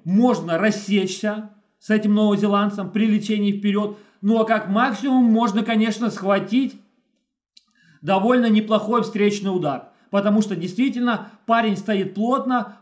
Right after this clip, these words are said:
парень бьет мощно. Но должен, должен Муслим на опыте, даже не только на опыте, а на классе, должен на классе собраться, сделать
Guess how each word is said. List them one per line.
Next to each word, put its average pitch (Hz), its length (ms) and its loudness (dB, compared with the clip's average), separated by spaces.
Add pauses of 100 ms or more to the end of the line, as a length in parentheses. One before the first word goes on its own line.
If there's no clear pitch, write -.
парень 220 360 2
бьет 214 280 0
мощно. 160 680 -2 (140)
Но 220 580 2 (680)
должен, 254 1080 2
должен 202 520 2
Муслим 214 640 0
на 190 200 -2
опыте, 220 680 0
даже 196 400 -2
не 220 60 0
только 226 220 -4
на 226 100 -2
опыте, 165 280 -10
а 190 120 -4
на 208 160 0
классе, 208 800 -4 (380)
должен 220 480 0
на 220 120 0
классе 262 640 -4
собраться, 233 760 -2
сделать 240 540 0